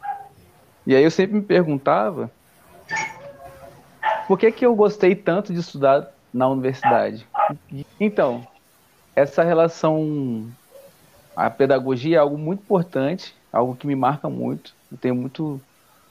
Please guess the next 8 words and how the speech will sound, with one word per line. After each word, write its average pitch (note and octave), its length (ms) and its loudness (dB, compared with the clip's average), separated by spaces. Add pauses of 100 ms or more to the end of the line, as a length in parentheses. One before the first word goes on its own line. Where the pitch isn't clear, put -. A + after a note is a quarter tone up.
(960)
muita C#3+ 180 0
vontade C#3+ 440 0
de C#3 80 -4
pensar C3+ 480 0
sobre C3+ 240 -6
essas C3 240 -8
questões, B2 580 -8 (600)
porque C#3+ 1120 2